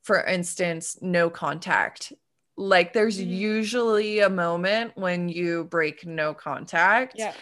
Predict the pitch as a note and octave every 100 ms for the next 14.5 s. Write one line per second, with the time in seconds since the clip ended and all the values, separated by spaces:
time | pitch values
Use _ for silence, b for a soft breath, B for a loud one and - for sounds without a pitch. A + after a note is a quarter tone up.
0 | B B G#3+ G3+ A3 G3 F#3+ G#3 G#3 A3
1 | G3 F3+ F3+ F3+ E3 D#3 E3 E3+ E3+ E3
2 | F3 E3 C#3+ E3 F3+ D#3 - E3 D#3+ E3+
3 | - _ _ F#3 E3+ - A3+ B3+ A3 F#3+
4 | C#4 C4 _ _ F#3+ F3+ - - C4+ F#4
5 | D4 F#3 G3+ A#3 G#3+ G#3+ - A3 D4 D4+
6 | G3 G3+ C#4 C#4 G3+ F#3 E3+ E3+ E3+ -
7 | E3 E3+ F3 D#3+ - G3+ F#3 G#3 E3+ E3+
8 | F#3 F3+ F#3 F3 - C4 F3 F3 D#3+ D#3+
9 | B2+ E2+ - B B B - A3+ G#3+ G3+
10 | F3+ - A#3+ A3+ - - A3+ A3+ A3+ A#3
11 | - A3 G3+ F#3+ F#3 F#3 G3 F#3+ E3+ G3
12 | F3+ F3 D#3+ C3 - G3+ G3 G3 - D#3+
13 | F3 F#3 F#3 F#3+ F#3 E3+ - D#3+ E3 E3+
14 | F3 D3+ C3 -